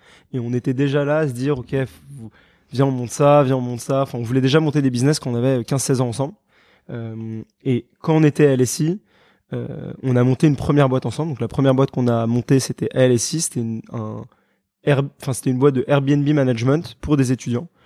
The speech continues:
Donc, en gros, on s'était rendu compte que quand t'étais étudiant à Londres, il y avait évidemment beaucoup d'étudiants étrangers. Euh, quand t'es étudiant à Londres, en gros, t'as un mois de vacances en décembre, t'as un mois de vacances en avril,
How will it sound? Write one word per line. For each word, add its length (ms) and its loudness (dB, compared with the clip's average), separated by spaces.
Donc, 140 -16
en 40 -6
gros, 140 2
on 80 4
s'était 180 -4
rendu 220 -2
compte 220 -4
que 80 -10
quand 140 -8
t'étais 260 0
étudiant 340 4
à 40 6
Londres, 400 6
il 60 0
y 40 2
avait 200 -2
évidemment 340 2
beaucoup 280 0
d'étudiants 340 -2
étrangers. 460 2
Euh, 360 -8
quand 140 -8
t'es 100 -2
étudiant 320 2
à 60 4
Londres, 440 0
en 100 -2
gros, 220 -2
t'as 300 -6
un 80 -2
mois 140 6
de 60 2
vacances 540 2
en 100 4
décembre, 380 2
t'as 120 0
un 100 2
mois 120 6
de 60 0
vacances 320 0
en 80 -2
avril, 360 2